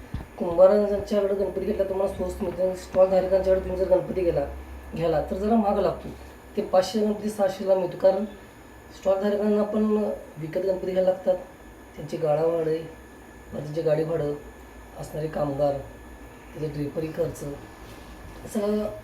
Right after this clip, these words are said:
overall खर्च असतो. त्यामुळे ती गणपती, आणि एकदाच वर्षातून गणपती बाप्पाचा हा सण येतो,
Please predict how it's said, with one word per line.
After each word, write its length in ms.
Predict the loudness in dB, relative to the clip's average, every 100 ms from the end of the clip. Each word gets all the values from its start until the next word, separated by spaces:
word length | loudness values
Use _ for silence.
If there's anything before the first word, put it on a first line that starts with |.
| -6
overall 400 | 0 2 2 0
खर्च 140 | 2 2
असतो. 180 | 2
त्यामुळे 300 | 2 0 0
ती 80 | 0
गणपती, 540 | -2 -6 -8 -8 -6 -6
आणि 100 | -4
एकदाच 480 | -6 0 0 0 -6 -20 -20 -12 -6
वर्षातून 380 | -4 -4 -2
गणपती 320 | 0 -2 -2 -6
बाप्पाचा 380 | -4 -6 -6
हा 100 | -8
सण 220 | -10 -6 -6
येतो, 260 | -6 -10